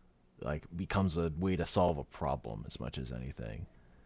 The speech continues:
And, like, the part where he's, like, sure that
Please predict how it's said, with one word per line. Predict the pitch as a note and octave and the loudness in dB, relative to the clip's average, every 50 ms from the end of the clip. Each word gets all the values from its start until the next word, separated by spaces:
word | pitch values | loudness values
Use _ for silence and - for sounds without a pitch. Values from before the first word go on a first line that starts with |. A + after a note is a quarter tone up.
| _ - - _ _ _ _ - _ _ _ _ _ _ | _ -20 -20 _ _ _ _ -20 _ _ _ _ _ _
And, | - F#2 F2+ F2+ | 0 2 2 4
like, | E2 D#2 D#2 D#2+ - - | 2 2 0 -2 -2 -2
the | G#2 F#2+ | -2 0
part | - A2 G#2+ G2+ E2 | 4 6 6 6 6
where | F#2+ F2+ F#2 | 2 2 2
he's, | F#2 F2+ E2 | 2 0 2
like, | F2+ F2 E2 E2+ - - - - - - _ - - - - _ _ - _ _ _ _ _ _ _ _ _ _ _ | 2 2 2 0 -2 -6 -16 -18 -20 -20 _ -20 -20 -20 -20 _ _ -20 _ _ _ _ _ _ _ _ _ _ _
sure | - - - - G#2 F#2+ F2+ F#2 F#2 E2+ | -4 0 0 2 2 2 2 2 2 0
that | D#2 E2+ D#2 | 0 -2 -2